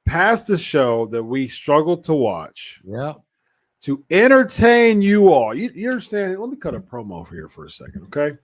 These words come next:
Speaker 2: Go ahead, Chris.
Speaker 1: We are here to entertain you all fans because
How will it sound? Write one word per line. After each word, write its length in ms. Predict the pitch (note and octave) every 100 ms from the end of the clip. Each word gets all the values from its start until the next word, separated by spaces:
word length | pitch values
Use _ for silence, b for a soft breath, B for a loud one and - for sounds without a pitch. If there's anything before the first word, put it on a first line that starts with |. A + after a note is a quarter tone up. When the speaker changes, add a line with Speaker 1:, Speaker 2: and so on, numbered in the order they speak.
| _ -
Speaker 2:
Go 60 |
ahead, 200 | A#2+ G#2
Chris. 120 | G#2+ C#3+
Speaker 1:
We 220 | A#3 E4+
are 200 | D#4 C#4+
here 640 | A3 G#3+ D#3+ A#2 G#2 G2 _ _ _ _ _ _
to 260 | D#3 - F#3
entertain 720 | B3 A#3 E3 E3+ E3+ D#3 D3
you 280 | E3+ A#3+ A#3+
all 280 | A3+ A3 G#3
fans 840 | - F#3 D3+ G#2 F2+ - - - _ _ _ -
because 540 | B2+ D#3+ D3+ C#3+ -